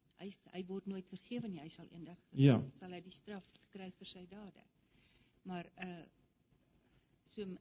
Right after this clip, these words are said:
Speaker 1: wat dit betref, is ons vergifnis anders. Ons vergewe in elk geval, of 'n persoon besef wat hy doen en of hy ooit Dus wat dit betref, is dit twee verskillende soorte bege-,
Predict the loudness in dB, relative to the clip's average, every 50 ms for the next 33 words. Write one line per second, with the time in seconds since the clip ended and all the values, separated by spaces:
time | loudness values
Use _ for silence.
0 | -12 -14 -12 -12 -10 -6 -6 -6 -6 -4 -6 -4 -2 -2 -2 -2 -4 -12 -20 -18
1 | -18 -16 -14 -14 -16 -16 -16 -18 -20 -20 -20 -20 -20 -20 -20 -20 -20 -16 -14 -14
2 | -6 0 2 2 2 2 -4 -8 -8 -6 -6 -6 -6 -6 -6 -6 -4 -4 -6 -8
3 | -10 -14 -14 -14 -18 -20 -20 -20 -20 -20 -20 -20 -20 -20 _ _ _ -20 -20 -20
4 | _ -20 -20 -20 -20 -20 -20 -20 -20 -20 -10 -2 0 0 0 0 0 -2 -2 -2
5 | 0 2 2 2 2 0 0 0 -2 -2 -2 -4 -4 -4 -8 -14 -14 -12 -12 -12
6 | -12 -12 -14 -16 -18 -18 -14 -12 -10 -8 -4 -2 -2 -2 -2 -4 -4 -6 -6 -4
7 | -2 0 -2 -2 -2 -8 -10 -8 -10 -10 -10 -8 -6 -4 -4 -4 -4 -6 -6 -8
8 | -12 -12 -12 -12 -10 -6 -4 -4 -4 -4 -8 -20 -20 -20 -20 -20 -20 -20 -20 -20
9 | -20 _ _ 0 2 2 2 2 -2 -8 -10 -8 -8 -8 -8 -8 -10 -10 -12 -8
10 | -8 -8 -6 -4 -6 -6 -6 -8 -10 -8 -6 -6 -6 -6 -10 -10 -12 -8 -8 -8
11 | -8 -8 -10 -12 -8 -6 -4 -2 -2 -4 -4 -8 -8 -8 -10 -10 -10 -14 -16 -16
12 | -18 -20 -20 -20 -20